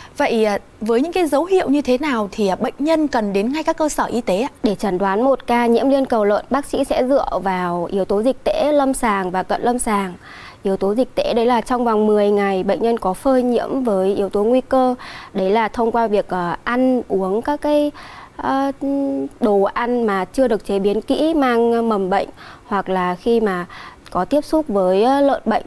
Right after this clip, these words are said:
Speaker 2: thông qua quá trình vận chuyển, chăn nuôi, giết mổ mà không có dụng cụ bảo hộ. Và khi mà,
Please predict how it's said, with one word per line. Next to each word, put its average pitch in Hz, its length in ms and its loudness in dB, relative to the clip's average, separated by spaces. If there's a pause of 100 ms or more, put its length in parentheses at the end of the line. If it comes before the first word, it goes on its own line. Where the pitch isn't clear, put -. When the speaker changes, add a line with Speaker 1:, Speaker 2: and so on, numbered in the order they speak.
Speaker 2:
thông 247 200 0
qua 233 180 0
quá 190 180 -2
trình 202 380 -2
vận - 220 -2
chuyển, 190 300 -2
chăn 247 340 0
nuôi, 247 300 2
giết 294 240 0
mổ 196 260 0
mà 180 260 -6
không 233 320 -4
có 196 580 -2 (600)
dụng 240 120 0
cụ - 120 0
bảo 196 180 -2
hộ. 220 280 0 (800)
Và 208 360 0
khi 277 300 2
mà, 240 400 2